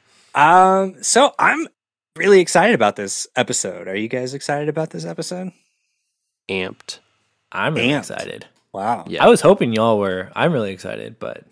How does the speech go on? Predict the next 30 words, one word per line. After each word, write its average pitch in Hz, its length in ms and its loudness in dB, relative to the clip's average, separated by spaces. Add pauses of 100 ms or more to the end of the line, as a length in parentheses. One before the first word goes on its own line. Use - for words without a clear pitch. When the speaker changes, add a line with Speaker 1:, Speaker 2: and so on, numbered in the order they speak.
Speaker 2:
Yeah. 180 220 -10
Speaker 1:
Yeah. 214 480 6
Speaker 2:
<laughs> - 40 -8
Speaker 1:
Uh, 180 320 4
yeah. 190 360 4
So 190 260 4
I, 185 520 4
I, 180 40 -6 (480)
let's, 196 460 0
let's 196 200 -2
just, 226 280 -8
uh, 220 420 -2 (380)
get 185 180 0
right 214 160 6
into 190 280 0
it. 113 280 0 (420)
We 175 120 6
are 180 60 8
talking 185 380 0
about 143 580 4 (220)
two 160 120 -2
thousand 147 300 0
twelve's 135 460 4
Keep 151 280 -6
Quiet 117 640 0
by 110 140 4
the 110 100 -2
band 110 320 -4
Sons. 101 880 -2 (460)
Speaker 2:
Mm-hmm. 98 440 -10